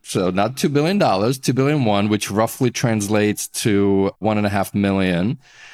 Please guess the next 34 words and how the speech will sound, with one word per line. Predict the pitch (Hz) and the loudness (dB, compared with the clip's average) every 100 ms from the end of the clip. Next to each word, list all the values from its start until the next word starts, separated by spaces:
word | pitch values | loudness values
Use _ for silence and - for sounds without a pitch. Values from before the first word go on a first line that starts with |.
| - - | -18 -6
Sounds | - 117 110 | -2 0 2
like | 110 107 | 0 2
that | 110 | 2
was | 110 | 2
a | 101 | 2
bit | 95 104 | 2 2
of | 95 | 2
a | |
seed | 92 - 143 131 | 0 0 0 2
or | 110 | 0
pre-seed | - 127 120 - 117 | 0 -2 0 -2 0
round, | 101 107 101 101 98 | 2 2 2 0 0
but | 110 - | -2 -2
talk | 220 - | -4 -2
us | - | -6
through | - 165 170 156 | -4 0 2 2
a | |
bit | 131 135 131 131 | 2 0 0 -2
of | 123 117 110 | -2 0 0
your | 117 110 - - | 0 0 -4 -4
milestones | 113 113 113 123 135 - 143 131 123 | 0 2 2 0 -2 -2 -2 0 0
and | 107 | -2
fundraising | - - 135 131 123 117 107 107 101 | -6 -2 0 2 2 2 0 -2 -2
effort. | 104 - 113 117 | -2 -2 -2 -2
You | 107 107 | 0 0
raised | 101 120 117 95 | 2 2 0 0
right | 113 117 98 | 0 0 0
before | 101 - - 143 143 143 | -4 -4 -2 2 2 2
the | 131 | -2
pandemic | 131 117 113 110 113 - | -2 -2 0 0 0 -2
kicked | - 110 _ - | -4 -6 _ -2
in, | 113 104 104 104 - - - - | 0 2 0 -4 -10 -20 -20 -16
but | - 123 147 | -4 0 2
also | 156 156 - 151 139 135 | 2 0 0 2 4 2